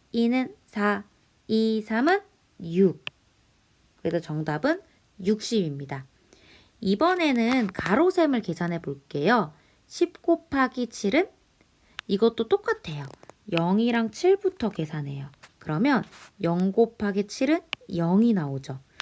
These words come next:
여기다 영을 써줘요. 그리고 십의 자리수랑 일의 자리수 칠을 곱-, 곱해줍니다. 일 곱하기 칠은,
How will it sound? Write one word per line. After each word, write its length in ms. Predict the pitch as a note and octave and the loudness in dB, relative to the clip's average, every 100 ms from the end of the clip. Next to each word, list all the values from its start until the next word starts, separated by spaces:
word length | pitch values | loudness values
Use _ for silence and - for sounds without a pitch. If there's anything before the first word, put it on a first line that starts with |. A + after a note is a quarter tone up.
| - - | -14 -10
여기다 340 | D3 D3+ C#3+ C#3+ | -8 -6 -8 -10
영을 280 | C3+ C#3+ C#3 | -8 -10 -10
써줘요. 320 | - - _ _ _ _ _ _ _ _ - - _ _ - _ _ | -12 -16 _ _ _ _ _ _ _ _ -20 -20 _ _ -20 _ _
그리고 540 | - E3 G#3+ F4+ - _ _ _ _ _ _ | -8 -6 0 -2 -2 _ _ _ _ _ _
십의 600 | - - D#4+ E4+ D#4+ D4 | -14 -4 -2 2 2 0
자리수랑 680 | A#3 G3 G3 F#3+ F#3+ A#3+ D#4 | 0 0 -2 -4 -4 -4 -4
일의 260 | E4+ F4 E4+ | -2 0 0
자리수 460 | A#3 F#3+ E3 - | -2 -4 -6 -12
칠을 340 | - - C#4+ C4 | -10 -8 -6 -10
곱-, 160 | - - - | -14 -20 -12
곱해줍니다. 800 | - F#3+ - A#3 F3 D#3 D3 C#3+ _ _ - _ _ _ _ | -2 -2 0 -2 -2 -6 -8 -14 _ _ -20 _ _ _ _
일 180 | D#4 D#4+ | 4 4
곱하기 560 | D#4+ D#4 - A#3+ A3+ | 4 -2 0 0 0
칠은, 300 | A3+ D4+ F4+ | -2 2 4